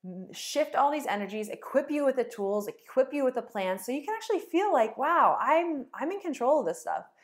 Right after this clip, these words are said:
and I can feel progress." It's gonna feel really good. I, I always love doing, taking time for myself in events like these. So,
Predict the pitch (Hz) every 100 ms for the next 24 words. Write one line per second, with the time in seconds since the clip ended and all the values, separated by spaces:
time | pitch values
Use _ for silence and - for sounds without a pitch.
0 | _ _ 202 262 330 262 220 220 - -
1 | - - 180 - 320 320 208 175 131 117
2 | - - - 202 208 233 240 214 180 170
3 | 170 165 165 156 - _ - - 175 165
4 | - 151 151 151 143 - 101 - - -
5 | - - - - - - - - _ _
6 | _ - _ - - - 294 294 233 165
7 | 127 110